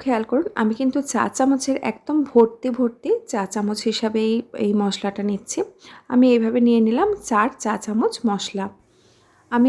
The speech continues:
এ সময় কোনো রকম কাশ্মীরি শুকনো লঙ্কার গুঁড়ো ইউজ করিনি, তবে যারা চিকেনের কালারটাকে একটু সুন্দর আনতে চান, এ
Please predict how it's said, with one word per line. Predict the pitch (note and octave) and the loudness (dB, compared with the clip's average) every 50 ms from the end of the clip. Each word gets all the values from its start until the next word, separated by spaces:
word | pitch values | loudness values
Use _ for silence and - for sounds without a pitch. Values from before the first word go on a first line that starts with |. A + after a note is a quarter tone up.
| C4+ C#4 | 4 2
এ | C#4 - | 0 0
সময় | D#4+ D#4 E4 E4 D#4+ - | 0 0 -2 -2 -2 -2
কোনো | D4+ C#4+ C#4 C#4 | -2 0 0 0
রকম | C#4 C#4 C#4+ C#4 C#4 | 0 -2 -2 -4 -2
কাশ্মীরি | C#4 C#4 B3+ A#3 - - C4 C#4 C4+ - | 0 0 -2 -2 -2 -2 -2 -2 -2 -4
শুকনো | C#4 A#3+ A#3 B3 A#3+ | -4 -2 0 2 2
লঙ্কার | A#3+ B3 B3 B3+ C4+ C4 B3+ | 2 2 2 0 -2 -2 -2
গুঁড়ো | C4+ C4 C#4 C#4 | 0 0 0 2
ইউজ | C4+ C4 C4+ C4 - - | 2 0 0 -2 -4 -4
করিনি, | D4+ C#4 C4 A#3+ B3+ D4 E4+ D#4+ | -2 0 0 0 0 0 0 -2
তবে | C4 B3 A#3+ A3 A#3+ | -2 -2 -2 -2 -2
যারা | A#3 C4 B3+ | -2 -2 -4
চিকেনের | B3 - B3+ A#3 - A#3 B3 C4 B3 - | -4 -6 -6 -2 0 0 0 0 -2 -2
কালারটাকে | A#3 G#3 G#3 G#3+ G#3+ - B3 A#3 - C#4 C4+ | -2 -2 -2 -2 -4 -6 -8 -4 -4 -4 -4
একটু | C4+ - C#4 | -6 -8 -10
সুন্দর | - - C#4 C4 B3 B3 C4+ C#4 C#4+ | -8 -2 0 2 2 2 2 0 0
আনতে | C#4+ C#4 C4 - B3+ | 0 -2 -2 -2 -2
চান, | B3 C4 C4+ F4+ A4 - _ _ - - - - _ - | -2 -2 -2 -2 -4 -6 _ _ -20 -20 -20 -20 _ -6
এ | B3+ | -6